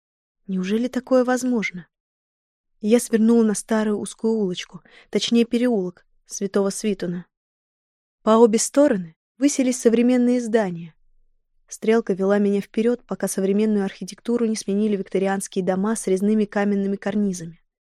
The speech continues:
Я наблюдала, как стрелка медленно зашевелилась и снова остановилась. В конце переулка я вышла на большую улицу с магазинами, по которой ехали чёрные кэбы.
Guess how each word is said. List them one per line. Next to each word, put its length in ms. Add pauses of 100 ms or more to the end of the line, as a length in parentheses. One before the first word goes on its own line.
(360)
Я 240
наблюдала, 600
как 180
стрелка 420
медленно 480
зашевелилась 840
и 60
снова 400
остановилась. 960 (560)
В 100
конце 280
переулка 540
я 160
вышла 300
на 140
большую 440
улицу 320
с 100
магазинами, 600 (260)
по 80
которой 400
ехали 380
чёрные 460
кэбы. 420